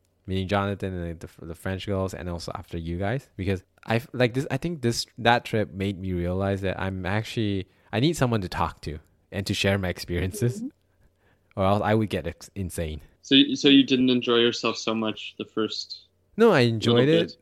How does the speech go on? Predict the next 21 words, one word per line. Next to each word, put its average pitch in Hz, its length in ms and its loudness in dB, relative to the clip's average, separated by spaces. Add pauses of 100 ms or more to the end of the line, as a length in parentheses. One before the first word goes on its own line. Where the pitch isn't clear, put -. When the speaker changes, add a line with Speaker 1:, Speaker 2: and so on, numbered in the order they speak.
Speaker 1:
I 120 100 -2
enjoyed 113 460 4
it, 127 100 -2
but 117 140 0
then, 113 140 2
like, 107 200 0
throughout 123 380 4
the 107 60 -4
whole 104 360 -6 (140)
thing, 98 280 -4
I 98 140 -4
was 95 160 -4
kinda 107 220 -4
like, 98 160 -2 (120)
"I 151 180 2
want," 175 320 0
uh, 151 60 -2 (280)
you 127 60 0
know, 104 140 2 (320)
it's 120 100 -10
like 127 240 0